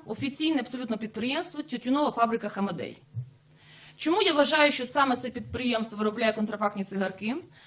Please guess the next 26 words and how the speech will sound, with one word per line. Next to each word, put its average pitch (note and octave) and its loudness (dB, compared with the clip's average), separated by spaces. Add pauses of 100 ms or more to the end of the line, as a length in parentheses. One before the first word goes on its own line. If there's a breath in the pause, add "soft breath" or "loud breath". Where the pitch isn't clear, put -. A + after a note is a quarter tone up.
(260 loud breath)
Тому C4+ 0
що D#4 6
маю, C#4 6
так A#3+ -2
би A#3 2
мовити, A3+ 2
цілий B3 0
набір A3 2
фактів D4+ 2
про A3+ -4
те, C4+ 2
що A3 2 (500 loud breath)
попри C#4 6
офіційну B3 0
продукцію, B3+ -2
це E4 -2
підприємство D4+ -2 (800 soft breath)
багато C#4+ 6
вже A#3 2
років B3 0 (140)
робить G#3 2 (300)
нелегальний A#3+ 6
Marlboro, G#3 2
нелегальний A#3 4
Л F#3 2
М. B3 2